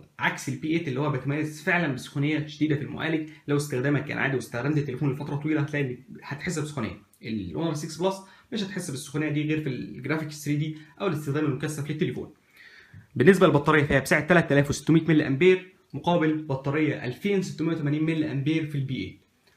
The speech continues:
على الرغم من إن سعة البطارية قليلة في البي ايت إلا إن للأسف بطارية البي ايت ما بتدعمش الشحن السريع، وده بيخليها إنها تاخد نفس وقت البطارية تلاتة آلاف وستمية ملي أمبير. تخيل إن هي بتاخد حوالي تلات ساعات وعشر دقايق شحن، كتير.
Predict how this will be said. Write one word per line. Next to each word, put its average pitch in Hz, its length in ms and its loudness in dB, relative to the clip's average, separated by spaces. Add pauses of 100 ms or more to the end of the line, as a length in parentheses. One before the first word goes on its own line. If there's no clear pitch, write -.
على 190 160 2
الرغم 180 240 0
من 120 60 -2
إن 117 100 -8
سعة 180 180 -4
البطارية 139 420 -4
قليلة 139 340 -2
في 143 60 -8
البي 139 160 -4
ايت 165 320 -6
إلا 156 220 0
إن 185 100 0
للأسف 147 480 -4
بطارية 165 260 -2
البي 151 240 0
ايت 156 100 -2
ما 165 60 -2
بتدعمش 147 340 -2
الشحن 143 200 -6
السريع، - 300 -10 (680)
وده 151 140 2
بيخليها 147 420 0
إنها 151 200 -2
تاخد 180 280 -2
نفس 185 320 -2
وقت 165 240 -4
البطارية 143 560 -6
تلاتة 156 300 -8
آلاف 151 200 -6
وستمية 147 340 -6
ملي 135 240 -4
أمبير. - 460 -12
تخيل 156 420 -2 (320)
إن 139 60 0
هي 151 140 0
بتاخد 151 260 -4
حوالي 143 440 -4
تلات 165 320 -6
ساعات 151 240 -6
وعشر 143 260 -4
دقايق 131 220 -6
شحن، - 220 -14 (680)
كتير. - 520 -2